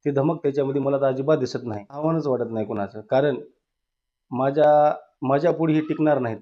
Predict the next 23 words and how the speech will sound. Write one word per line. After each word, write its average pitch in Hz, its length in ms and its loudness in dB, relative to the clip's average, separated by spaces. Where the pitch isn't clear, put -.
कारण 135 160 0
मी 135 220 0
ग्राउंड 147 320 2
लेवलला 147 300 2
काम 135 220 0
करणारा 131 340 0
कार्यकर्ता 127 520 -4
आहे. 131 100 0
गेल्या 127 220 -2
सात 131 280 0
वर्षापासून 123 500 -8
ग्राउंड 123 260 -2
लेवलला 120 280 0
काम 117 220 -4
केले. 123 220 -6
लोकांचे 123 440 -6
घरकुलाचे 127 480 -2
प्रश्न 120 340 -4
असतील, 123 460 -2
लोकांच्या 120 380 -2
लाईटचा 123 380 -2
प्रश्न 123 340 -4
असेल, 120 420 -2